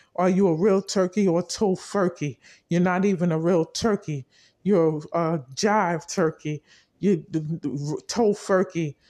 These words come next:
You're something that's made up to look like, uh, something else, but you're not the real deal. You're a counterfeit. That's what jive turkeys are. They're counterfeit. We don't want counterfeit people in our lives. We want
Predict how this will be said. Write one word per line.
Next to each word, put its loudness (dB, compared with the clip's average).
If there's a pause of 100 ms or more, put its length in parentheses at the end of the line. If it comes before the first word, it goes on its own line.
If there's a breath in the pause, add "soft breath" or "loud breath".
(180 soft breath)
You're 2
something 0
that's -2
made 4
up -2
to -2
look 0
like, -2 (480 soft breath)
uh, -8
something 0
else, -4 (240 soft breath)
but 0
you're 2
not 0
the -2
real 2
deal. -2 (220 loud breath)
You're 2
a 0
counterfeit. -2 (260 soft breath)
That's -2
what 0
jive -2
turkeys -2
are. 0
They're -2
counterfeit. -4 (300 loud breath)
We 4
don't 2
want -2
counterfeit -2
people 0
in 0
our 0
lives. -2
We 4
want 2